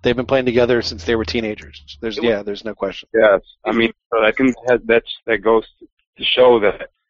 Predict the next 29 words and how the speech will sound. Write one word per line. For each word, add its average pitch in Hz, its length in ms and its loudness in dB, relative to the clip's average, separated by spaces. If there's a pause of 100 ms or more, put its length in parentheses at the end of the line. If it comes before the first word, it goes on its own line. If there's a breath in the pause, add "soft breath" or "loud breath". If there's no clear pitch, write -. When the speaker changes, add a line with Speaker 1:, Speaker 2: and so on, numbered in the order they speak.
(220)
Speaker 3:
familiarity 104 880 2
and 87 340 -8
coming 110 320 -6
up 113 140 0
together - 360 -8
does 117 260 0
make 110 200 -4
a 87 60 -8
difference. 95 520 -8
So 90 220 -10 (400)
even 156 300 4
if, - 80 2 (720)
if 107 160 -2 (160)
playing 135 340 2
abroad, 117 420 4
I 117 120 4
think, 123 240 -4
is 98 100 -2
a 104 60 2
little 110 240 4
bit 107 140 0
overrated. 98 680 0
I 92 100 -10
think 107 220 -8
that 95 80 2
a - 20 0
lot 95 160 2
of 98 100 -2
people, 101 460 -8